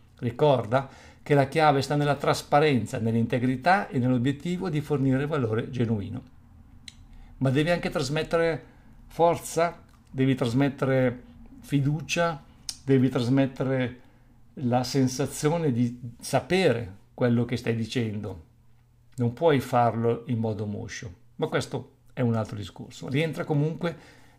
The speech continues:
nella manipolazione. Non fun-, la manipolazione e persuasione,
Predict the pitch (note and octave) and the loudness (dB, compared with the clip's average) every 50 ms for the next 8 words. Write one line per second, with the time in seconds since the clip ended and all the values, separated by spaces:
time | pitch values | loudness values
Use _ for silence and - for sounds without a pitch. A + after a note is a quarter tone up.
0 | _ - C3+ C3 C3+ C3+ C3 C3 B2+ B2 B2 B2 B2 A#2 A#2 A2+ - - - G2+ | _ -2 2 4 4 4 4 4 4 2 0 0 -2 -4 -4 -4 -6 -8 -10 -10
1 | F#2+ F#2+ G2 G#2 A#2+ C3+ D3 C#3 D3+ E3 D#3+ E3+ - E3 D3+ C#3+ C#3+ D#3 D#3+ D#3+ | -10 -8 -6 -2 0 0 0 0 -2 -6 -6 -6 -8 -2 0 0 0 0 0 -2
2 | E3 D#3 D#3+ D#3 D#3 D3+ D#3 - F3+ F3+ F3+ E3 C3 D#3 C#3 - - D3+ C#3 A#2+ | -4 -4 -2 0 0 0 0 0 -2 -2 -2 -2 -2 -2 -4 -2 0 0 0 0
3 | C3+ D3 D3 D3+ D#3+ E3+ E3+ D#3+ | 0 0 0 0 0 -2 -4 -4